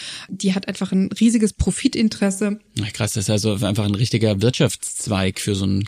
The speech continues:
Speaker 2: k-, relativ kleines Land wie Norwegen, ne?
Speaker 1: Absolut. Also
Speaker 2: Mhm.
Speaker 1: die Industrie ist da wirklich sehr mächtig geworden. Und, ähm, ja, möchte auch einfach nicht ran, ja, an, äh, eine Verbesserung wirklich der Zustände.
Speaker 2: Mhm.
Speaker 1: Das sieht man zum Beispiel daran, dass, äh, die größte Lachsfirma weltweit,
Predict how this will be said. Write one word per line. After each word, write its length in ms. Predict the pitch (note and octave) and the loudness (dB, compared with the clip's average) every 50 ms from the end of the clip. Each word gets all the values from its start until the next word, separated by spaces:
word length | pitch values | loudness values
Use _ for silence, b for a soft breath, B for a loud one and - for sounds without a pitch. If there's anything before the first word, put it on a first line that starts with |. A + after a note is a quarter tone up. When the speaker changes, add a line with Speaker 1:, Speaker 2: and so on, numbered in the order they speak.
| - - | -6 -10
Speaker 2:
k-, 180 | - - - | -16 -8 -2
relativ 360 | A#2 G#2+ A2+ A2 - G#2 - | 2 4 4 4 4 2 0
kleines 360 | - A#2 G#2 G2+ G2+ G2+ G2 - | 0 2 2 4 2 2 2 0
Land 220 | G#2 G2+ G2 - | 0 -2 -2 -2
wie 80 | - F#2+ | -2 -2
Norwegen, 360 | - G2+ G2 G2 - G2 - | -2 -2 -2 -2 -2 -2 2
ne? 60 | - | 2
Speaker 1:
Absolut. 600 | G#3 - - - - G3+ G3 F#3+ F#3+ F#3 F#3 F#3 - G3 | 2 2 0 0 2 2 4 4 2 0 0 -2 0 2
Also 140 | G3+ G3 G3 | 4 4 4
Speaker 2:
Mhm. 40 | G3+ | 4
Speaker 1:
die 60 | G3+ | 2
Industrie 340 | G3+ G3 G3 F#3+ - - G#3+ | 0 0 -2 -2 -2 -4 -4
ist 120 | F#3+ - | -2 -2
da 100 | G3+ F#3+ | -2 -4
wirklich 220 | G3 G3 G#3 F#3+ - | -2 -2 -4 -4 -2
sehr 140 | - G3 F#3+ | -2 0 0
mächtig 320 | G3 G#3 - - G#3 - | 0 0 -2 -2 -4 -4
geworden. 480 | - G3+ F#3+ G3 G3 G3 F#3+ G3 F#3+ B B B B B B B B - | -4 -6 -4 -2 -2 -2 0 -2 -2 B B B B B B B B 2
Und, 380 | G3+ F#3+ F#3+ F#3 F#3 F#3 - - | 4 6 6 6 4 2 0 -2
ähm, 340 | G3 G3 F#3+ F#3+ F#3+ F#3+ F#3+ B B B B B - | -4 -2 0 0 0 0 -2 B B B B B 0
ja, 100 | C#4 C4+ | 2 4
möchte 360 | G#3+ G3 A3 - - C4+ - | 4 4 2 2 2 0 0
auch 140 | - G3 - | 0 -2 -2
einfach 320 | - G3 G3+ G3+ - G#3+ G#3 | -2 -2 0 0 2 2 2
nicht 260 | G#3+ F#3+ - F#3+ - | 2 2 0 0 0
ran, 200 | F3+ G3+ A#3 A3 | 2 2 4 4
ja, 280 | G3 F#3+ F#3+ G3+ G#3+ G#3 | 4 4 2 2 0 -2
an, 340 | - F#3+ F#3+ F#3+ F#3+ F#3+ - | 0 2 2 4 4 2 2
äh, 80 | - | 0
eine 200 | G3 F#3+ F#3+ F#3 | 0 0 0 0
Verbesserung 600 | - - F#3+ E3+ F#3 F#3+ F#3+ - A3+ G3 F#3+ F#3 F#3 | 0 -2 0 2 2 2 2 2 2 2 2 2 0
wirklich 200 | G3 F#3+ F#3 - | 0 0 0 0
der 140 | - F#3 - | 0 -2 -2
Zustände. 640 | - - A#3 C4 C4 - - G3 F#3+ G3 A3 A#3+ A#3+ | 0 2 2 2 2 2 2 4 4 4 6 6 6
Speaker 2:
Mhm. 280 | A3+ G#3+ G3+ G3 - - | 6 6 4 4 4 4
Speaker 1:
Das 100 | F#3+ - | 4 4
sieht 140 | A3 A3+ - | 4 4 4
man 120 | A3 G#3 | 2 2
zum 120 | - G#3 G3 | 2 2 2
Beispiel 240 | G#3 G3+ - G#3+ | 2 2 2 2
daran, 260 | G3+ G3 F#3+ F#3+ F#3+ G3 | 2 4 4 4 4 4
dass, 200 | G3 F#3+ - - | 2 0 -2 -4
äh, 200 | - G3 F#3+ F#3 | -4 -2 -2 -2
die 160 | F3 F#3 F#3 | -2 -2 -4
größte 360 | - - F#3 A3 A#3 - A3+ | 2 4 6 6 6 6 2
Lachsfirma 420 | A3 G#3+ - - - A3 G#3+ G3+ F#3 | 0 0 0 0 0 2 2 2 2
weltweit, 540 | G3+ G3+ G3 - G3+ G3 F#3+ G3 G3 - | 0 -2 0 -2 0 0 2 0 0 -2